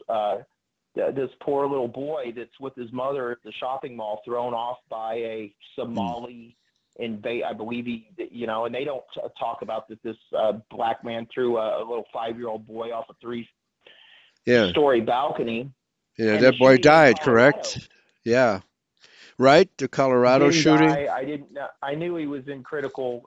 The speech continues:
Speaker 1: I knew the little boy was in critical c-, condition. I didn't know if he died or not. If he
Speaker 2: Okay.
Speaker 1: died, that's absolutely horrible. I have a little boy that has just kinda went from being a baby boy to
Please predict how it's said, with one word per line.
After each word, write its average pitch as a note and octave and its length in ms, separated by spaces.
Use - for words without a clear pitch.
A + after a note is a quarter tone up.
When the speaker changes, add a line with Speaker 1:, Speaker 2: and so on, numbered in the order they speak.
Speaker 1:
I B2+ 40
knew C#3+ 180
the C#3 80
little C3 220
boy B2+ 240
was A#2+ 200
in B2 100
critical A#2+ 300
c-, G#2+ 80
condition. A#2 480
I A2 100
didn't A2+ 260
know A2+ 220
if G#2+ 100
he A2+ 80
died G#2+ 300
or G2+ 100
not. G2+ 200
If - 60
he - 20
Speaker 2:
Okay. A2 380
Speaker 1:
died, G#2+ 100
that's A2+ 180
absolutely A2+ 500
horrible. A2 480
I A2+ 180
have B2+ 160
a A#2+ 40
little B2+ 240
boy B2 460
that A2+ 180
has A#2 140
just A#2+ 200
kinda A#2 280
went A#2 320
from A#2 180
being A#2+ 460
a A2 80
baby B2+ 360
boy B2 480
to A2+ 200